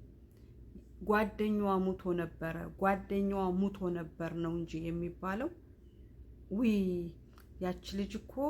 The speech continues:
ወይም እንትና ጓደኛዋ ስለሞተች ተጎዳችና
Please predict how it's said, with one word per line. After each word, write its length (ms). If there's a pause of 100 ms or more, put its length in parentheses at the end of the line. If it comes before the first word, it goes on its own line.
(440)
ወይም 300
እንትና 400 (800)
ጓደኛዋ 540
ስለሞተች 600
ተጎዳችና 800